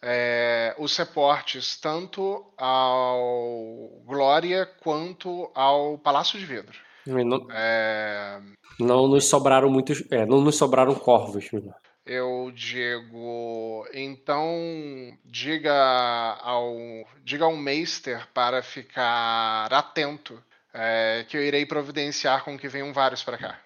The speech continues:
Speaker 1: E nisso daí, seria muito, muito, muito legal que o Bruno tivesse observando a cena, mas
Speaker 2: <laughs>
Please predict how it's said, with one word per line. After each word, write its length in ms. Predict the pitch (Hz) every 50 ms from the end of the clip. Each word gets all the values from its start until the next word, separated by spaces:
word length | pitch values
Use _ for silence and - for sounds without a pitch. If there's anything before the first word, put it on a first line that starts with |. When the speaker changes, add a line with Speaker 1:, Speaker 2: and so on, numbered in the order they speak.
| _ _ _ _ _ _ -
Speaker 1:
E 60 | 139
nisso 140 | 160 - 226
daí, 240 | 233 190 226 240
seria 220 | 202 - 208 196 196
muito, 320 | 190 190 233 302 294 233
muito, 260 | 220 240 277 269 -
muito 220 | 208 214 277 302 330
legal 340 | 254 202 170 180 185 196 196
que 60 | -
o 40 | 185
Bruno 200 | 160 180 190 196
tivesse 260 | - 196 185 - 214
observando 460 | 196 - - 254 226 180 185 190 196
a 40 | 220
cena, 300 | 214 - 170 135 127 127
mas 560 | 143 196 277 349 349 - - - - - - _ _ _ _ _ _ - - - 101 - - - _ _
Speaker 2:
<laughs> 1400 | - - 135 - - - 101 - 147 - - - - _ - - - - - 151 147 151 147 123 123 127 -